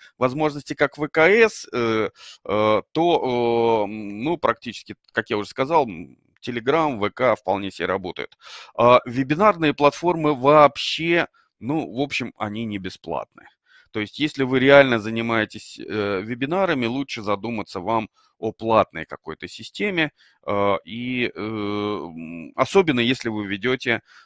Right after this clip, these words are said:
э, э, трансляции, как мы, на, э,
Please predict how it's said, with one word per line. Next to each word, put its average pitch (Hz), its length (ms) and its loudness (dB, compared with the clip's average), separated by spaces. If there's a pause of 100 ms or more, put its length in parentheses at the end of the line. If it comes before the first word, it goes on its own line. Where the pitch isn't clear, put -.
(120)
э, 95 480 -2
э, 98 320 -8
трансляции, 107 680 -2
как - 280 -4
мы, 143 380 -4 (300)
на, 104 560 0
э, 90 400 -12